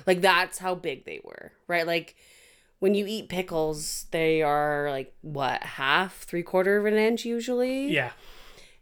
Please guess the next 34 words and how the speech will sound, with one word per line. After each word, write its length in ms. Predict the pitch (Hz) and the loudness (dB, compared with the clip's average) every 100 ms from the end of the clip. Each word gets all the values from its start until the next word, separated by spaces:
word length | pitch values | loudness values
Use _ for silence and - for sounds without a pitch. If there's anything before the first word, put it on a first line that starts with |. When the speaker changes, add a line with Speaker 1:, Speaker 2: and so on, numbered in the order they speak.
| - - | -20 -10
Speaker 1:
So 180 | - 190 | 2 4
these 240 | 180 190 | 6 4
were 400 | 180 180 175 - - | 6 6 8 4 0
large 680 | 147 156 156 151 131 117 - | 2 6 8 8 6 0 -4
ones. 720 | - - - - - - - _ _ _ | -6 -6 -10 -10 -10 -10 -12 _ _ _
So, 200 | - 165 | 2 4
like, 260 | 151 139 - | 4 2 -2
these 180 | 170 | -6
were 80 | 175 | -4
giant 800 | 151 147 151 156 135 139 147 143 | -6 -8 -4 -2 0 0 0 -2
frickin' 400 | - - 143 196 135 | -6 -6 0 0 2
bread 160 | 185 143 | 2 2
and 100 | 135 | 0
Speaker 2:
<laughs> 60 | 131 | 0
Speaker 1:
butter. 380 | 127 120 - 165 | 0 -2 -2 2
Anyways, 760 | 180 175 151 131 160 - - | 6 6 4 -2 -4 -6 -6
so 100 | - | -2
they 140 | 185 196 | 2 6
didn't. 220 | 185 160 | 4 4
And 140 | 180 | 2
then 80 | 202 | 4
we 60 | 214 | 2
had 120 | 208 | 2
to 80 | 175 | -2
spear, 920 | - - 202 190 175 160 156 156 - _ - - - - _ _ | -4 -4 2 6 6 4 0 -2 -6 _ -20 -20 -20 -20 _ _
we 60 | 190 | 2
had 60 | 170 | 2
to 60 | |
do 120 | 160 | 2
spears 840 | 156 - 180 139 62 53 117 - - _ | -2 -4 -2 -2 -2 -4 -6 -6 -8 _
for, 680 | - 165 151 151 147 143 143 | 0 2 4 4 2 0 -4
for 80 | 151 | -4
the 100 | 147 | -4
dill. 400 | 143 98 - | -2 -2 -4